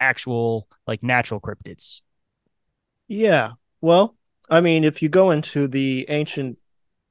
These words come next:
Speaker 2: ancient, uh, history of a lot of the, uh, especially the Sumerian tablets and the, well, what looks like it in the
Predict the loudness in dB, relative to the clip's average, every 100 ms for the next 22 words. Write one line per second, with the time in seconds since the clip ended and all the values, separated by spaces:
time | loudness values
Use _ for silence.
0 | _ -6 -4 -6 -10 -14 _ _ _ -6
1 | -6 -6 -10 _ _ -4 -4 -2 -2 2
2 | 0 -2 -8 _ _ _ _ -4 0 0
3 | 0 -2 -8 -10 -8 -6 -4 -2 -2 -4
4 | -4 -4 -2 -4 -6 -6 -4 -2 -2 -2
5 | -2 -2 -2 -4 -6 -16 -14 -14 -14 -14
6 | -14 -14 -14 -16 -20 _ -20 _ _ _
7 | _ _ _ -2 2 2 0 -2 2 2
8 | 4 4 6 4 0 0